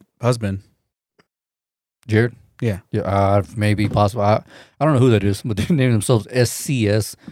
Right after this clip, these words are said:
Speaker 2: four twenty four twenty, and they said we were a poor man's version of Legion of Skanks.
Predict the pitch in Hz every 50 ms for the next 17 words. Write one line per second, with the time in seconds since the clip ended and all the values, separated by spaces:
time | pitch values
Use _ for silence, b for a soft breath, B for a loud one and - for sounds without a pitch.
0 | B B B _ - 123 110 101 - 120 104 101 98 101 101 98 - - 104 95
1 | 95 95 95 101 104 - 151 117 98 95 95 92 90 90 _ - - b b b
2 | b b b _ - 131 117 107 101 104 101 101 95 87 95 101 101 92 95 87
3 | 90 98 95 90 92 90 - - 90 82 82 - _